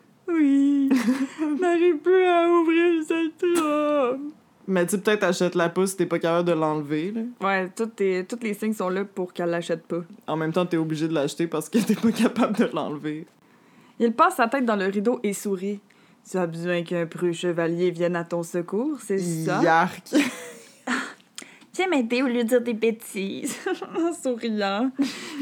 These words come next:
Speaker 1: il entre dans la cabine et referme le rideau derrière lui. Il se place derrière moi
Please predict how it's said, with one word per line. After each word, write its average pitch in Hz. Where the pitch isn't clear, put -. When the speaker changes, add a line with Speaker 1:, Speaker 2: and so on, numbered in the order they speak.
Speaker 1:
il 240
entre 247
dans 214
la 196
cabine 214
et 202
referme 220
le 208
rideau 196
derrière 190
lui. 170
Il 233
se 240
place 262
derrière 208
moi 196